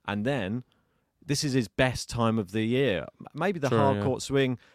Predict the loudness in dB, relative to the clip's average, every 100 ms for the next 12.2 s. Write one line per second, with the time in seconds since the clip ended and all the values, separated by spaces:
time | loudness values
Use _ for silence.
0 | _ -2 0 2 2 0 -2 -2 0 -2
1 | -8 -6 -4 -6 -10 -8 -2 0 0 -2
2 | -2 0 0 -2 -2 -2 0 4 4 4
3 | 0 -4 -6 -2 0 0 -4 -2 0 0
4 | -2 -8 _ _ -6 -4 -4 -6 -4 0
5 | 0 0 -2 -2 0 0 0 2 2 2
6 | 0 -2 -2 0 0 0 -2 0 0 0
7 | -6 -8 -12 _ -4 -2 -2 -4 -6 -6
8 | -8 -4 -2 -2 -2 -2 -2 -4 -4 -6
9 | -6 -6 -4 -4 -6 0 2 2 0 -2
10 | 0 2 2 2 0 -6 -8 -4 -2 -2
11 | -4 -8 -8 -8 -6 -6 -6 -6 -8 -8
12 | -14 -20